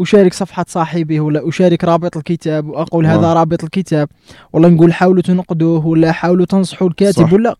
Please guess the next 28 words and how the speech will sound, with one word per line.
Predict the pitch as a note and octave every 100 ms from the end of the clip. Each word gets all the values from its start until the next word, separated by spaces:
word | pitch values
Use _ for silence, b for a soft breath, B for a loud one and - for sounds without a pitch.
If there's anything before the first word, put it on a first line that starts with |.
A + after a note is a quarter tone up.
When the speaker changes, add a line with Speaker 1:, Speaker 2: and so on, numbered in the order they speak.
| -
Speaker 1:
قليل | B3+ C4+
جدا، | A3 C4 G#3+ A#3 B B B _
في | B3+
حين | A#3 C4 A#3
عندنا | G#3+ G#3
نسبة | A#3 A3 - G#3 -
كبيرة | E3+ A#3 B3 B3 B3 A#3
من | A3+ A3+
التأليف. | - - D#3 C3+ - _ B B B
وحنا | E3 E3 E3 G#3+ B3 -
هكاك | F3 A3 -
عارف | B3+ -
شو |
رانا | B3 B3
نسبوا؟ | B3 A#3 E3 E3+ - _ b b b b
هذاك | F#3+ A3
اللي | A3 E3+
عنده | G#3 G3+ G3+
يعني | F#3 F#3 C#3+ F#3+ F#3 F3 E3+ D3+
درجة | D#3+ F3 E3+ D#3+ -
مقاومة | E3+ - D#3+ E3 D#3+
شوية | D#3 D#3+ D#3+ D#3
وقدر | D3+ D3+ - E3 E3 E3
يقاوم | D#3 D3 - D#3 E3 D#3+ D#3+
ال-، | D3+ D3 D3 C#3+ C#3 - -
ال-، | C#3+ C#3 C#3 -
المزاج | D#3+ E3 D3+ F3 D#3+
التجاري | D3+ - D#3 D3 D#3+ D#3